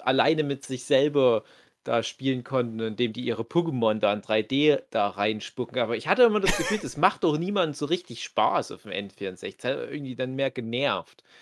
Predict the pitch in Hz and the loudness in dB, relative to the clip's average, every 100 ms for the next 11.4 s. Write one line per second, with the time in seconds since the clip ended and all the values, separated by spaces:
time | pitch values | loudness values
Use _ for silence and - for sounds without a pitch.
0 | - - _ - 127 139 135 139 202 226 | -20 -20 _ 0 0 0 0 2 2 4
1 | 123 - - 107 101 98 - 113 107 98 | 0 -2 -6 -2 -2 -2 0 2 2 0
2 | - 107 101 - - - 113 113 - 190 | -4 -8 -8 -14 -20 -14 -8 -8 2 6
3 | 247 190 143 135 - 160 208 220 156 113 | 6 6 4 2 0 2 2 2 2 2
4 | - - 127 185 294 349 - - _ _ | 0 0 0 0 -4 -10 -14 -18 _ _
5 | _ - 127 - 202 226 135 190 254 _ | _ -10 -10 2 4 4 4 2 2 _
6 | 139 135 170 277 233 - 196 214 220 - | 2 4 0 -4 -6 0 2 2 -2 -6
7 | - 180 185 - 139 - - 262 262 226 | 2 2 2 -2 -6 -6 -6 -4 -4 -4
8 | - 214 202 185 185 180 170 - 170 214 | -6 -4 -4 0 0 0 -4 0 4 4
9 | 180 147 - - 185 214 - 156 190 180 | 4 0 -6 -6 -2 -2 0 2 2 -2
10 | 170 - _ _ - 151 208 220 131 - | -8 -14 _ _ -4 2 4 4 0 -8
11 | 120 120 147 | -2 0 0